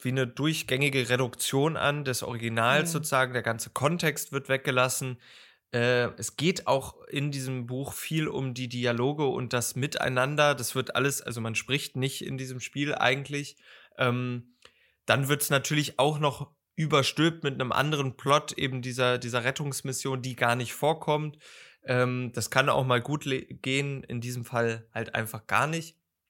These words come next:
Speaker 1: Und es wird sich nur dieser Struktur, dieser Höllenstruktur, ähm, irgendwie bedient mit den Kreisen und den neuen Ringen der Hölle und so weiter. Aber,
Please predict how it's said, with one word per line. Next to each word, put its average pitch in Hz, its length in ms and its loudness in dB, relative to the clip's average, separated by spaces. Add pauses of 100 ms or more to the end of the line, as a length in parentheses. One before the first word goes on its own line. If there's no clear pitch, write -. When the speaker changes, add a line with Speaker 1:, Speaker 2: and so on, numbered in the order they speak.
(720)
Speaker 1:
Und 147 400 -2 (360)
es 120 180 -2
wird 147 160 0
sich 147 160 -2
nur 143 160 0
dieser 131 240 2
Struktur, 135 580 -2
dieser 123 440 2 (200)
Höllenstruktur, 127 920 0 (380)
ähm, 117 280 2
irgendwie 120 300 -2
bedient 117 500 -4
mit 117 140 -8
den 113 120 -8
Kreisen 120 480 2
und 113 180 -6
den 110 120 -4
neuen 110 260 0
Ringen 113 240 -4
der 110 140 -2
Hölle 127 320 0
und 123 180 -4
so 120 100 -6
weiter. 117 360 2
Aber, 110 300 0